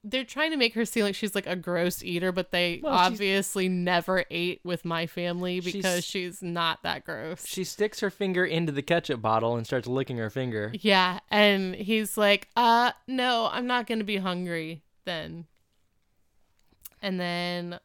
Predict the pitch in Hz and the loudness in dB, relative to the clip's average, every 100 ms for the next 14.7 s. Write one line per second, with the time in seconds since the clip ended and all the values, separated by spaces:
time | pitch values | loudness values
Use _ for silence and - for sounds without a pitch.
0 | - 190 185 - 214 208 202 233 233 269 | -4 -2 -2 -4 -4 -4 -4 -6 -4 -6
1 | 302 285 247 262 330 359 156 156 151 262 | -4 -2 -2 -2 -6 -6 2 6 6 6
2 | - 339 381 151 151 165 175 175 165 151 | 0 -2 0 0 0 0 -2 2 2 2
3 | - - 165 170 156 135 151 156 139 123 | -2 0 0 2 0 6 8 8 6 2
4 | 147 139 123 147 143 117 107 120 123 - | 0 -2 0 0 2 2 -2 -6 -8 -4
5 | 143 139 113 120 233 202 - - - - | -4 -2 0 2 2 0 -4 -10 -12 -12
6 | - - 139 139 131 131 131 233 220 220 | -14 -6 0 2 2 0 0 2 2 -2
7 | 220 226 233 226 226 214 - 185 175 175 | -2 0 0 0 -2 -2 -6 -8 -8 -6
8 | 143 147 147 139 _ _ _ 214 196 190 | -2 -2 -4 -10 _ _ _ -6 -4 -4
9 | 190 190 185 196 208 202 214 233 - - | -4 -4 -2 2 2 2 0 -2 -2 -4
10 | 226 196 190 - 214 202 185 190 196 - | 0 0 -2 -2 0 2 2 -2 -4 -10
11 | _ 202 180 - 185 180 175 170 170 175 | _ -2 -2 -2 0 0 0 -6 -4 -4
12 | 170 170 165 160 165 156 - 165 - - | -2 -2 -2 -2 -2 -2 -8 -10 -10 -8
13 | 135 120 120 120 - _ _ _ - - | 0 2 2 -2 -16 _ _ _ -20 -12
14 | - 185 - 190 - 202 196 | -8 -4 0 0 2 0 0